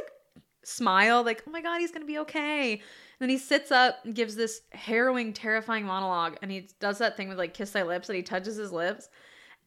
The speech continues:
and then that, his scary breath when he goes <gasps> and, like, keeps doing it as he's falling down,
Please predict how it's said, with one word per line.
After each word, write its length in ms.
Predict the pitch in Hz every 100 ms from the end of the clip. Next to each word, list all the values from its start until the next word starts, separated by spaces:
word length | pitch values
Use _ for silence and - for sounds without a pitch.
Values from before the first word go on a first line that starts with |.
| -
and 160 | 220
then 100 | 220 220
that, 280 | 208 - _ _ -
his 360 | 214 226 208
scary 580 | - - - 214 214 254
breath 520 | 208 175 175 226 262
when 80 | 226
he 60 | 220
goes 140 | 254
<gasps> 1000 | - 330 440 523 554 480 392 381 370 -
and, 140 | 247 240
like, 240 | 220 214
keeps 420 | - 247 254 -
doing 380 | 202 202 190 226
it 160 | 269 240
as 140 | 214
he's 160 | 220 208
falling 380 | 208 202 214 208
down, 480 | 175 180 196 240